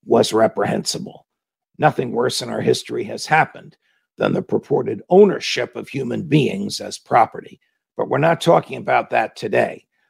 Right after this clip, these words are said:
We're talking about states which have voluntarily joined the Union by a simple act of legislation, voluntarily leaving.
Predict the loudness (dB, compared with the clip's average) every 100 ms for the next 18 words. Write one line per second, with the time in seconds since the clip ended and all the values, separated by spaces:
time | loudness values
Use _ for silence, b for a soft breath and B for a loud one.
0 | _ -2 4 4 2 -2 -4 -2 -2 -4
1 | 0 0 0 -6 -10 -12 _ _ -6 -4
2 | -4 -4 -8 -6 4 6 6 4 -4 -8
3 | 0 2 4 0 -4 -6 -8 -14 -12 -2
4 | 4 6 6 6 2 0 -4 -4 -8 -12
5 | -18 _ _ 0 2 -2 -4 0 2 2
6 | 6 6 8 6 4 0 0 0 2 2
7 | 2 4 2 0 -8 _ _ _ _ _
8 | _ _ _ -20 0 2 2 0 -4 -2
9 | -2 -4 -4 -4 -4 -8 -16